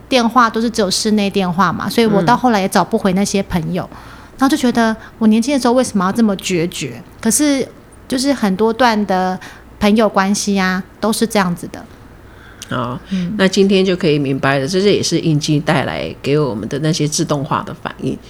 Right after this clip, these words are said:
Speaker 1: 嗯。
Speaker 2: 会让我们就是一直连接到。
Speaker 1: 嗯。
Speaker 2: 那这也是宇宙给我们的一个机缘啊，我们不断的会一直连接到，就是让我们有机会在意这件事情，然后
Speaker 1: 对。
Speaker 2: 在那个从中疗愈自己这样子。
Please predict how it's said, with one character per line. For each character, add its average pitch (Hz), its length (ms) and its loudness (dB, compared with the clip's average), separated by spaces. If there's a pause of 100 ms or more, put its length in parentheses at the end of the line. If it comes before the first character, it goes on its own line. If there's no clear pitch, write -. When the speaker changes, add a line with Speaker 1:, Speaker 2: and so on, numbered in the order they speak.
Speaker 1:
嗯。 214 260 2
Speaker 2:
会 175 100 0
让 170 240 2
我 135 60 -4
们 123 280 -8 (160)
就 156 140 -2
是 151 140 -2
一 175 100 0
直 151 120 0
连 123 260 0
接 82 280 -4
到。 - 160 -6 (420)
Speaker 1:
嗯。 220 200 4
Speaker 2:
那 185 140 0
这 320 160 2
也 165 140 4
是 170 440 2 (280)
宇 156 100 2
宙 202 180 6
给 160 220 2
我 156 100 0
们 143 80 -2
的 151 60 0
一 151 80 0
个 147 120 0
机 147 260 -2
缘 123 200 -2
啊， 90 120 -4
我 - 40 -6
们 165 160 2
不 180 160 -4
断 220 180 2
的 160 140 0
会 185 160 2
一 165 80 4
直 160 140 -2
连 131 220 -2
接 117 200 0
到， 139 200 0
就 151 140 -6
是 156 180 -2
让 156 200 0
我 113 60 -8
们 123 180 -4
有 101 160 -4
机 143 240 -4
会 143 160 -2
在 135 220 0
意 131 140 0
这 123 160 -6
件 131 220 -4
事 135 160 -6
情， 104 220 -6
然 123 100 -4
后 151 140 0
Speaker 1:
对。 202 180 2 (280)
Speaker 2:
在 123 360 0 (440)
那 120 140 0
个 131 120 -6
从 143 260 -2
中 151 460 0
疗 127 220 -2
愈 139 340 0
自 127 140 -6
己 - 280 -8
这 - 60 -10
样 - 200 -8
子。 - 160 -14